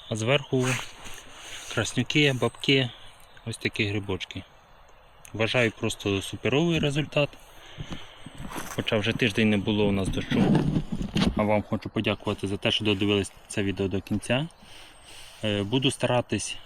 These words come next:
як можна швидше випускати відео, а також інформувати вас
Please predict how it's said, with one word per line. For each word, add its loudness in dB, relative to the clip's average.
як -2
можна 4
швидше 2
випускати 0
відео, 2
а 6
також 0
інформувати 4
вас 0